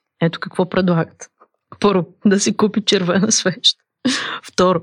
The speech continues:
в нощта на пълнолунието се заключвате в тъмна стая, така че да няма никаква светлина. Трето, <laughs> събличате се. Четвърто, запалете свеща, я доближете до кожата си. Правете това внимателно, за да не се изгорите. Пето,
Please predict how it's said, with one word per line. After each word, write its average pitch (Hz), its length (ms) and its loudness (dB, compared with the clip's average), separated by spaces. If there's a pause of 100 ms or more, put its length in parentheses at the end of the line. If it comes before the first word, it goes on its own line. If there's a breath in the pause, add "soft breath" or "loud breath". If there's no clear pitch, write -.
(120)
в - 80 -6
нощта 180 300 0
на 208 180 0
пълнолунието 214 640 4
се 226 140 0
заключвате 190 600 0
в - 60 -8 (100)
тъмна 202 320 4
стая, 214 300 -2
така 220 300 -2
че - 160 0
да 190 140 2
няма 190 240 2
никаква 196 380 -2
светлина. 190 580 0 (200)
Трето, - 420 -2
<laughs> - 40 -20
събличате 202 880 0
се. - 120 -14 (520 loud breath)
Четвърто, 226 460 0 (420 loud breath)
запалете 185 600 2
свеща, 226 340 -2
я 226 100 4
доближете 180 600 2
до 214 100 4
кожата 160 440 -2
си. - 140 -6 (280)
Правете 208 360 2
това 208 200 0
внимателно, 185 600 2
за 202 80 -2
да 185 120 0
не 180 80 2
се - 200 -2
изгорите. 160 560 0 (440 loud breath)
Пето, - 340 -4